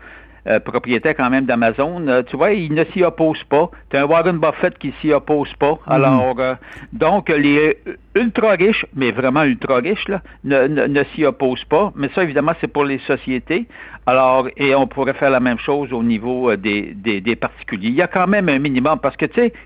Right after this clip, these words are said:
Speaker 1: quand les gens payent pas une scène d'impôt, là, parmi les gens, tu sais, que je regarde mes quatre cent quatre-vingt-dix-huit
Speaker 2: Mm.
Speaker 1: qui ont gagné, qui ont rapporté un revenu de deux cent cinquante mille et plus, puis qui payent pas une scène d'impôt, écoute bien, là.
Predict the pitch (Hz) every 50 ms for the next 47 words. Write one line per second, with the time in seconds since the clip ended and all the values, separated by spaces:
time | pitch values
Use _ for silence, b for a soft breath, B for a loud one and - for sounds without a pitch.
0 | B - 254 269 226 233 180 151 127 170 196 202 - 170 139 - - 196 185 156
1 | 131 - - 170 156 131 135 120 107 - - 151 165 156 131 120 120 117 - 123
2 | 110 107 120 127 131 123 117 113 104 104 120 123 113 104 - - 185 151 123 110
3 | 101 - 131 113 101 131 120 110 110 151 160 156 127 101 - 143 123 - - 156
4 | 143 143 110 113 123 120 117 117 104 101 131 139 120 113 135 160 160 - 127 -
5 | - 127 120 117 110 123 117 113 117 117 123 131 - - - 123 120 131 127 -
6 | 123 117 - - 156 139 127 123 110 95 117 143 123 117 127 113 - 143 135 -
7 | 127 113 104 117 107 - - 131 123 113 104 - - - 147 135 - - - -
8 | - - 120 107 107 - 123 107 - - 127 123 107 95 104 87 - - 147 147
9 | 82 90 98 - 135 - - 131 165 160 110 87 98 113